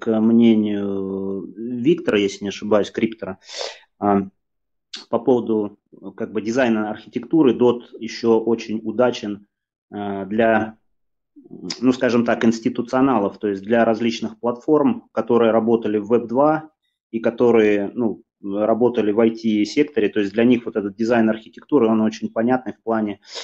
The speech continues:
э, резервирования, надёжности, то есть там отказоустойчивости. Э, то есть можно говорить о том, что в принципе там сеть Кусамы, она же по факту дублирует, э, функционал,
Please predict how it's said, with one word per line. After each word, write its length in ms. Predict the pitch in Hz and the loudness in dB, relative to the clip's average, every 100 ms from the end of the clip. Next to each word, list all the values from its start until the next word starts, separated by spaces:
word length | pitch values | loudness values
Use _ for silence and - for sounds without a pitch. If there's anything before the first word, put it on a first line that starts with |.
| - _ | -18 _
э, 140 | 110 107 | 0 2
резервирования, 720 | 110 127 127 151 143 120 117 | 2 2 2 4 4 4 4
надёжности, 720 | 110 113 135 131 113 110 - | 4 4 4 4 2 -2 -4
то 120 | - 101 | -6 -4
есть 160 | 98 | -4
там 180 | - 98 | -6 -4
отказоустойчивости. 1160 | 104 - 113 113 - 131 120 - 101 - - 87 _ _ _ _ | -2 0 0 0 0 2 2 2 -2 -4 -10 -20 _ _ _ _
Э, 380 | 104 101 98 95 - - | -10 -6 -6 -8 -12 -12
то 60 | |
есть 140 | 104 127 | -8 0
можно 280 | 139 127 | 2 2
говорить 320 | 117 127 127 123 | 4 4 4 0
о 60 | |
том, 180 | 117 147 | 2 2
что 160 | - - | 2 -4
в 80 | - | -2
принципе 480 | 139 131 - - | 2 2 2 -12
там 240 | - 98 98 | -6 -6 -6
сеть 280 | - 117 117 | 0 0 0
Кусамы, 420 | 113 - 135 110 | -6 -2 2 2
она 180 | 104 107 | 2 -2
же 100 | 98 | -2
по 120 | 101 | -8
факту 340 | - 107 - | -4 -6 -6
дублирует, 600 | 101 107 117 107 98 95 95 | -10 -2 4 4 4 0 -8
э, 240 | 95 95 - | -6 -6 -6
функционал, 600 | 98 - 107 104 95 95 | -12 -4 2 4 2 0